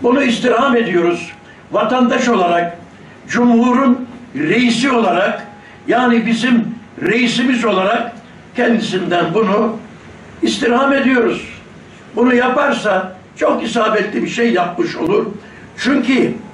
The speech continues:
yemin Kur'an üzerine, Allah üzerine yapıldığı zaman daha büyük bir ciddiyet,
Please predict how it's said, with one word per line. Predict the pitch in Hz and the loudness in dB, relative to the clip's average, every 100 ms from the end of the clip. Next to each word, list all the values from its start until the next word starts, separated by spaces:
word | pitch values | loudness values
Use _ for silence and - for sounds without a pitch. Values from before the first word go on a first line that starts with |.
| - - - - - - | -20 -20 -20 -20 -12 -2
yemin | 185 214 262 - - - - - - | 2 4 2 0 -4 -10 -16 -20 -12
Kur'an | 139 - 240 294 | -6 -2 0 0
üzerine, | 233 196 160 160 | 0 0 0 -2
Allah | - 156 156 175 175 | 0 0 2 2 2
üzerine | 185 170 175 | 0 0 0
yapıldığı | 170 175 190 208 262 | 0 -2 -4 -2 0
zaman | 262 233 - - - - - - | 2 2 0 -6 -14 -20 -20 -8
daha | - 202 175 | -2 0 0
büyük | 180 - | -4 -4
bir | 147 - | -6 -6
ciddiyet, | - - 139 123 - - | -8 -6 -4 0 0 -2